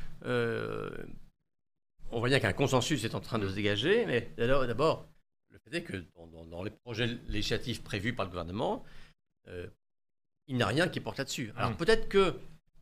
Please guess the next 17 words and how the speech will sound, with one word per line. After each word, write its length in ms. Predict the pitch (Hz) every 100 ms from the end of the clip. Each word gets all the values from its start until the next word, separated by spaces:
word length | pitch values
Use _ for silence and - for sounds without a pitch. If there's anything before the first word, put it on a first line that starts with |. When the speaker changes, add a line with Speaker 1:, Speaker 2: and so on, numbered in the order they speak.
| -
Speaker 1:
on 60 |
va 80 | 107
voir 220 | 120 165 135
donc, 160 | 92 -
lorsque 260 | 113 -
le 280 | 98 90 85
débat 220 | 85 92 95
va 120 | 90
arriver, 400 | 101 120 240 220 156 _ _ 95
euh, 140 | 92 95 -
en 60 |
clair, 320 | - 117 110 - - - _ _
à 40 | 113
l'automne, 320 | 135 214 156
puisque 240 | - -
Speaker 2:
Hmm. 300 | 117 110 143 160 - -
Speaker 1:
euh, 80 | -